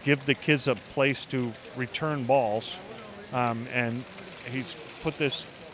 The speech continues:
try sign in front of it to kinda indicate what it's for,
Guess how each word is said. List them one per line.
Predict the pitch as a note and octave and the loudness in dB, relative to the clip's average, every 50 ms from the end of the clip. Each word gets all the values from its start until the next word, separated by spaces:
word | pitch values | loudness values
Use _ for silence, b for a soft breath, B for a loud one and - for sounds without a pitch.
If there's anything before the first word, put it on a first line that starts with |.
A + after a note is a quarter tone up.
| - - | -14 -10
try | - - D#3+ D3 D3+ D#3+ D#3+ | -4 0 2 4 4 4 4
sign | C#3+ - - D#3+ D#3 E3 E3 D#3+ C#3+ B2+ | 2 2 2 4 4 4 4 4 2 2
in | B2 A#2 | 0 0
front | - - C3 B2 B2 | 0 0 2 2 4
of | A#2+ | 2
it | C3 C3+ - - | 2 0 -2 -4
to | - C3+ | -8 -8
kinda | A#2 - C3 C3 B2+ A#2+ B2+ | -2 0 0 2 2 2 2
indicate | C3+ C#3 C#3+ C3 B2+ - C#3 C3+ C3+ A#2 - | 2 0 0 0 0 4 4 4 4 4 4
what | G#2+ A#2+ B2 | 4 4 4
it's | C#3 C3+ - | 4 2 -2
for, | - - C3 B2+ D3+ E3 | 0 2 2 4 2 2